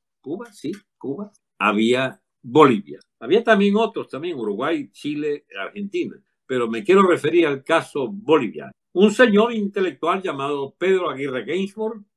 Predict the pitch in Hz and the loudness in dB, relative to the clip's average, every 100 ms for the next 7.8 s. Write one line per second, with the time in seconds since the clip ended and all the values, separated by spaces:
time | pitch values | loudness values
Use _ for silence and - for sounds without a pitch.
0 | _ - 123 139 127 - 139 147 156 208 | _ -8 -4 -2 -4 -4 -2 0 2 4
1 | 214 139 113 98 90 _ 143 143 143 127 | 2 0 -2 -2 -4 _ -6 -2 -2 -2
2 | 113 127 131 110 104 101 139 117 107 120 | -2 0 0 -2 -8 -4 -2 -2 -4 2
3 | 131 120 165 131 101 92 85 90 113 214 | 2 4 2 2 0 -2 -6 -6 -8 -12
4 | _ _ _ - 147 151 - _ _ - | _ _ _ 4 6 6 2 _ _ -6
5 | 120 113 107 95 82 80 - _ - 135 | 0 0 0 -2 -8 -20 -20 _ -8 -6
6 | 135 180 165 131 156 170 - 110 135 139 | 2 4 4 4 2 2 0 -2 -2 -2
7 | 113 123 127 117 110 135 208 214 | 2 2 4 2 4 4 2 -2